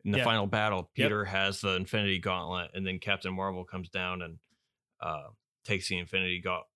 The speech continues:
Speaker 1: Gauntlet from Peter, and then she flies it 'cause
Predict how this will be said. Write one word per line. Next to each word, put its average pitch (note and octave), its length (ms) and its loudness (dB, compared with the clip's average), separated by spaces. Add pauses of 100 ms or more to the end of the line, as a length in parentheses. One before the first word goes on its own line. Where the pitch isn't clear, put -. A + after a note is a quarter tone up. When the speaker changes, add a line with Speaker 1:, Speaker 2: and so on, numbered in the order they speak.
(160)
Speaker 1:
Gauntlet F2 300 -6
from - 160 -20
Peter, A#2+ 520 2 (300)
and G2 160 0
then F#2 120 0
she F2+ 180 -4
flies F#2 460 0
it F2 160 -2 (420)
'cause F2 400 -2